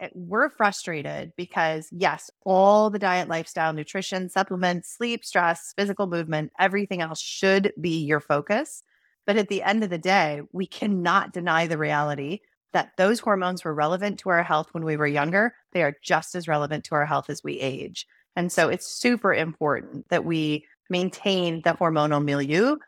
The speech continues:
that maintained our entire metabolic health. And that's why, you know, we're just trying to kind of punch through some of the bad messaging that's out there right now in H R T. You don't have to make a decision between the patriarchy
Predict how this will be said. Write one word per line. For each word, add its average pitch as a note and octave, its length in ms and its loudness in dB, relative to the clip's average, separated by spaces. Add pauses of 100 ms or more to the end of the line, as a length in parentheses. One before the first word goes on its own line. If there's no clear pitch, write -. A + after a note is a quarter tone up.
(160)
that G3 120 2
maintained E3+ 800 -2 (300)
our E3 120 2
entire D3 360 -2
metabolic - 480 -6
health. - 300 -6 (160)
And D#3+ 100 -4
that's E3+ 280 0
why, D3 380 -2 (320)
you E3 60 -4
know, D3 140 2
we're E3 180 2
just F#3 220 -4
trying D#3 220 0
to E3 80 -4
kind D3+ 200 -4
of C#3+ 140 -2 (600)
punch - 340 -2
through E3+ 320 -2
some D#3 220 -4
of D3 80 -4
the D3+ 40 -2
bad C#3+ 280 0
messaging D3+ 640 -8
that's D#3 180 -6
out C#3 220 0
there C#3+ 120 -4
right C#3 200 -8
now C#3+ 160 -2
in C#3+ 80 -4
H C#3 200 -6
R C#3+ 80 -6
T. - 180 -10
You D3+ 140 -8
don't A#3 140 0
have F#3 280 0
to G3 80 -8
make F3+ 180 -4
a - 20 -8
decision D#3+ 560 -4 (240)
between F#3 220 -2
the E3+ 80 0
patriarchy D#3 880 -2